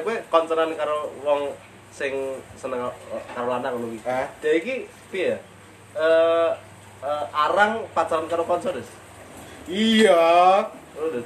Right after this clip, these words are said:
Speaker 1: Mesti pacarane karo wong jopo?
Speaker 2: Ya iya, sing padha-padha sak grup to.
Speaker 1: Iya.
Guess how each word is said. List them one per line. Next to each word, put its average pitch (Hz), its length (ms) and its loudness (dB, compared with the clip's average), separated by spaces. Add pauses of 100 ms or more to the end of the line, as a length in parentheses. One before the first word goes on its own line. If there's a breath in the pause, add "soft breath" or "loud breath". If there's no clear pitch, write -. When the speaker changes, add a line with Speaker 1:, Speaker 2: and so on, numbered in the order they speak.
Speaker 1:
Mesti 190 160 0
pacarane 262 400 2
karo 262 200 2
wong 220 100 -4
jopo? 165 340 -4 (560)
Speaker 2:
Ya 151 160 4
iya, 190 240 2
sing 202 320 -4
padha-padha 202 560 2
sak - 240 -2
grup 170 240 -8
to. 143 120 2 (680)
Speaker 1:
Iya. 139 560 4